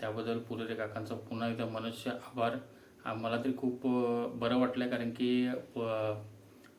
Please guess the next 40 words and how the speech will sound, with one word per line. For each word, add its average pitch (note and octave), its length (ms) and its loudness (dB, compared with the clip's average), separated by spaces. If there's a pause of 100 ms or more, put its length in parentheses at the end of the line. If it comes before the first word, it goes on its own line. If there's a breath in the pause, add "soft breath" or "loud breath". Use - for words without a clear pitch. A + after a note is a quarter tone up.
पुसेगावच्या B2 500 4
मैदानामध्ये B2+ 500 8
हरण्याने A#2+ 520 4
राहणं A2+ 300 0
किंवा A#2 360 -4
हरण्याने A#2+ 440 0
फायनल A#2 340 0
मारणं A#2 320 -2
हे A2 140 -6
सुद्धा A#2+ 240 -4
एक A#2 140 -2
स्वप्न, A#2 520 -2 (500 loud breath)
स्वप्नच B2+ 420 4
आहे B2 100 4
मित्रांनो. A2+ 340 -4
प्रत्येक A#2+ 480 -4
बैलगाडा A#2 320 2
मालकाचं A2+ 340 0
एक A#2 120 -4
स्वप्न A#2 320 -4
असतं A#2+ 340 -6 (480 loud breath)
की B2+ 60 -2
पुसेगावच्या A#2+ 580 -2
मैदानामध्ये, A#2 640 0 (440 loud breath)
अं, A2+ 340 0
नंबर A2+ 240 0
वनचा A2+ 320 -2
मानकरी A2 420 -2
होणं A2 220 -4
आणि A2 400 -6
ती A#2 580 -4
पुसेगावची A#2+ 520 0
जी A#2 280 -2
काय A#2+ 140 -6
मानाची A2+ 420 -2
ढाल A2 300 0
आहे A2+ 100 -2
आणि A2 240 -4
जे A#2 180 -2
मानाचं, A2+ 500 -4